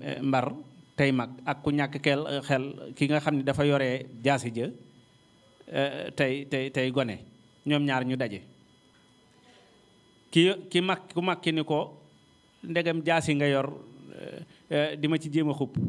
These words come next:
segam, segam jaasee mën a lore, est-ce que mbar mi nga xam ne da ko naan da ndiix wan na?" Ba mu waxee loolu rek mu tiit sànni, euh, jaasi ja,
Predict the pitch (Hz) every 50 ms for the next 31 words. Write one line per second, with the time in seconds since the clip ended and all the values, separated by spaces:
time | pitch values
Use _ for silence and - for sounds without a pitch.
0 | - - - 160 160 170 165 165 160 156 175 175 175 170 160 160 147 160 165 165
1 | 147 151 151 143 147 147 143 139 135 139 131 143 147 147 139 - - 143 135 143
2 | 143 139 131 127 135 139 131 - 139 127 123 127 123 131 127 127 123 120 117 117
3 | 123 120 123 123 123 123 127 123 117 110 107 98 - - - - - - - -
4 | - - _ _ - - - 139 139 151 160 156 147 147 147 143 139 131 131 135
5 | 135 143 139 135 - - 143 143 143 139 - - - 151 143 135 135 127 120 127
6 | 147 - - - - - 226 202 160 160 156 127 117 117 127 135 135 123 110 113
7 | 98 95 92